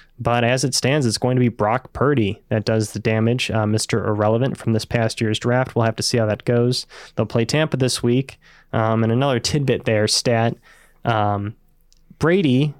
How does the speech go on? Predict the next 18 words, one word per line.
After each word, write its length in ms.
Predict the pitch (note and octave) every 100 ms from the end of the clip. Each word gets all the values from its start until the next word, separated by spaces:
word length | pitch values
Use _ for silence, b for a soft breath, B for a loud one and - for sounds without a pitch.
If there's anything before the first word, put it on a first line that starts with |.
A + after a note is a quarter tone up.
| _
when 260 | - B2+ B2+
playing 320 | - C#3+ C#3+
against 320 | C3 C3+ C3
a 80 | G#2+
rookie 320 | A#2+ C3 D#3
quarterback 500 | C#3 C#3+ C3+ A#2+ A#2
making 300 | B2 A#2+ B2+
his 140 | A#2+ -
first 280 | C#3 C#3 -
career 220 | C#3 C3+
start, 480 | - B2+ B2 G2+ B B B
has 260 | - C3 A#2+ -
always 640 | E3+ F#3+ A#2+ A2+ A#2 - - -
been 360 | C#3 B2 A#2+ A#2+
the 160 | B2
point 340 | A#2+ - B2+ G#2
spread 300 | - B2+ A#2+
favorite. 500 | C#3+ D3 A2+ F#2+